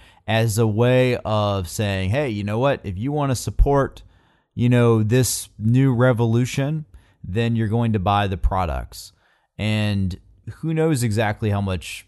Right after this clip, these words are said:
money he's made off of all of these things and what, you know, I, I'm just wondering what is most important for him. You know, is it most important to have the power and control of,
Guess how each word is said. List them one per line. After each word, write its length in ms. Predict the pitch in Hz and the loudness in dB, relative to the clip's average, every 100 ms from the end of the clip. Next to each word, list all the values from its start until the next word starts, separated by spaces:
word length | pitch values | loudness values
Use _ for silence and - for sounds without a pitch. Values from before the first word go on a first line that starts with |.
| _ | _
money 400 | 87 95 98 104 | -8 -6 -4 -2
he's 200 | 95 87 | -2 -2
made 300 | 87 92 107 | -2 0 2
off 280 | 107 107 - | 2 2 2
of 120 | 98 | 0
all 200 | 110 113 | 2 2
of 100 | 107 | 2
these 220 | 107 107 - | 0 -2 0
things 480 | 110 110 107 104 | 0 2 2 0
and 180 | 90 85 | -2 -2
what, 260 | 90 92 - - _ _ | -4 -4 -8 -18 _ _
you 80 | 131 | 0
know, 80 | 123 | 2
I, 320 | 117 101 113 - | 2 -2 -6 -2
I'm 140 | 139 | -2
just 140 | 135 | 2
wondering 400 | 170 196 156 123 | 2 4 2 2
what 180 | 110 127 | 4 4
is 100 | 131 | 4
most 340 | 107 117 110 104 | 4 4 2 2
important 520 | 92 - 175 117 - | 2 4 2 0 -4
for 180 | - 87 | -4 -2
him. 340 | 73 52 58 - - - | -2 -4 -10 -12 -20 -6
You 120 | 110 | 0
know, 60 | 110 | 2
is 100 | 107 | 4
it 60 | 110 | 4
most 300 | 120 123 - | 4 2 4
important 440 | 123 131 127 120 | 4 6 4 2
to 40 | 101 | 0
have 380 | 95 98 98 92 | 0 0 -2 -4
the 80 | |
power 640 | 85 - 87 95 110 117 110 | 4 4 4 -2 0 0 0
and 220 | 92 95 | -2 -2
control 760 | 92 82 - 90 92 104 110 | -4 -4 -4 -2 0 0 0
of, 520 | 95 87 90 85 80 | 0 -2 0 -2 -6